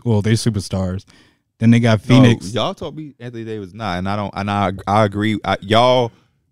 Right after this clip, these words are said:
Speaker 2: y'all argument made me agree with y'all. I changed my answer.
Speaker 1: We could say then fine. We got Phoenix with D Book and K D, who they have two superstars.
Speaker 2: Yes.
Speaker 1: What other team is like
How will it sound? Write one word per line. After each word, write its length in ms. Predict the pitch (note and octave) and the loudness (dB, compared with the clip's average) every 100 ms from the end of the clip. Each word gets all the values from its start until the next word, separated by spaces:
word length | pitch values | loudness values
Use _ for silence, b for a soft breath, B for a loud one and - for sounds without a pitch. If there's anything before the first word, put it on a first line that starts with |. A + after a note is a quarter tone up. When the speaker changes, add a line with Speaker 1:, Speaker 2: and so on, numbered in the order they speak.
| _ | _
Speaker 2:
y'all 320 | - A#2 C3+ C3 | 0 4 6 6
argument 640 | A#2+ C3+ A#2+ A2+ G#2 G2 _ _ _ _ _ _ | 6 6 2 0 0 -2 _ _ _ _ _ _
made 260 | G2+ G#2+ | -6 -4
me 140 | G#2 G2+ | -2 -4
agree 220 | F#2+ G2+ | -4 -6
with 160 | F2+ F2 | -6 -4
y'all. 180 | F#2 F2 | -4 -4
I 60 | |
changed 360 | F#2 A#2 G#2 F#2+ | -6 -4 -4 -4
my 200 | G#2+ F2+ | -6 -6
answer. 140 | F2+ | 0
Speaker 1:
We 100 | G#2+ | 4
could 100 | E3+ | 4
say 340 | E3 D#3+ C#3+ A2 | 4 4 2 -2
then 240 | B2 A#2+ A2+ | -4 0 0
fine. 500 | C3 B2+ A2 G2 - _ | 2 2 2 -2 -8 _
We 120 | A#2+ | -4
got 280 | A#2+ A2+ G#2+ - | 0 2 0 -6
Phoenix 480 | _ C#3+ D#3+ A#2+ - | _ 4 6 4 2
with 180 | G#2+ G2+ | -2 2
D 140 | A#2 | 2
Book 240 | A2 B2 | 4 2
and 100 | A#2 | 2
K 220 | G2+ G#2+ G#2 | 0 0 0
D, 420 | G2+ A#2+ G#2+ F2 - | 2 4 4 0 -2
who 120 | A#2 | 0
they 80 | A2+ | 2
have 120 | G2+ | 0
two 220 | - B2 A2 - C#3+ C#3 | 2 4 4 2 2 2
superstars. 640 | A2+ - G#2+ G2+ G2 F2+ - | 0 0 -2 -2 -4 -8 -14
Speaker 2:
Yes. 220 | F#2+ G#2 | -16 -4
Speaker 1:
What 140 | A#2 C3+ | 2 2
other 160 | A#2+ | 2
team 240 | A#2 B2 A#2 | 2 4 4
is 120 | G2+ | 2
like 260 | G2+ F#2+ | -4 -8